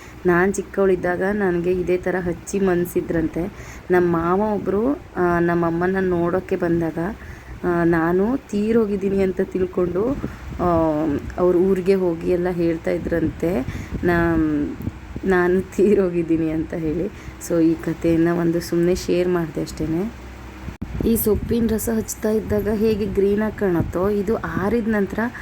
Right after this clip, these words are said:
ಸ್ವಲ್ಪ ಬ್ಲೂ ಕಲರಲ್ಲಿ ಬರುತ್ತೆ. So ಹಾಗಾಗಿ ನನ್ಗೆ ಏನೋ ಆಗಿದೆ, ಏನೋ ಕಚ್ಚಿ ವಿಷ ಏರಿದೆ ಅಂತ ಏನೋ ತಿಳ್ಕೊಂಡು ಹಾಗೆ ತಿಳ್ಕೊಂಡಿದ್ರಂತೆ.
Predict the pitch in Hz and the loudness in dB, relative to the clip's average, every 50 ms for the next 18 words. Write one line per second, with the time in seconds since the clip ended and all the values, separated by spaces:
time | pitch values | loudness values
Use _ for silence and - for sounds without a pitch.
0 | - - - - - - - 269 277 - - 277 233 202 214 226 240 240 254 262 | -14 -12 -12 -12 -8 -4 0 0 0 2 2 0 0 0 2 2 4 4 4 2
1 | 269 262 - - 247 247 240 233 226 226 226 247 233 208 226 220 196 180 - - | 2 2 2 2 2 2 2 2 2 0 0 -2 -2 0 0 0 0 0 -2 -2
2 | - 190 226 - - - - - - - - - 190 190 180 170 165 180 180 185 | -4 -4 -4 -4 -8 -12 -16 -14 -12 -8 -2 -2 0 0 0 -2 -4 -4 -6 -2
3 | 180 202 208 208 202 233 233 226 220 214 214 208 208 202 226 220 208 202 208 202 | 0 2 2 2 2 0 0 0 0 0 0 0 0 0 2 2 2 2 2 2
4 | 214 220 226 208 - - - - - - - - 180 185 190 208 202 196 214 196 | 2 0 0 -2 -4 -8 -8 -6 -4 -4 -2 0 0 2 2 2 0 0 -2 2
5 | 190 202 208 196 190 196 208 208 - - 208 196 - - - - - 220 220 196 | 4 4 4 4 4 2 0 -2 -2 -2 -2 -2 -2 -6 -8 -6 -4 -2 -2 0
6 | 202 202 196 - - 214 214 220 214 202 202 196 196 202 196 196 196 - 202 196 | -2 -2 -2 -2 -2 -2 0 2 2 2 2 4 4 2 2 0 0 0 0 0
7 | 190 185 185 185 185 - 185 180 170 - 180 175 170 170 202 247 311 320 320 - | 2 2 0 0 0 -2 -2 -2 -2 -2 -2 -2 0 0 0 0 0 0 -2 -4
8 | - - - - - - 202 202 202 196 196 214 - 214 196 190 190 - 190 180 | -4 -6 -6 -8 -6 0 2 2 2 2 2 0 0 2 2 2 2 2 2 2
9 | 175 165 165 160 165 175 170 170 175 180 208 247 285 294 | 2 2 0 0 -2 -2 -2 -2 -2 -2 0 0 -2 -2